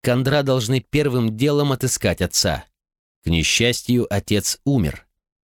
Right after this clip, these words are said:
Первый договор на этот случай ничего не предусматривал.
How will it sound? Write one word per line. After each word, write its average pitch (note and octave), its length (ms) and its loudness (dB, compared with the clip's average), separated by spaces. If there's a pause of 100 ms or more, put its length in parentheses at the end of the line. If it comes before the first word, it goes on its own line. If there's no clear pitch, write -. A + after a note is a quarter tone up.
(260)
Первый A2 320 2
договор F#2 440 0
на A2 80 0
этот F#2+ 240 -2
случай C#3 420 0
ничего G#2+ 400 2
не E2 100 2
предусматривал. F2 840 0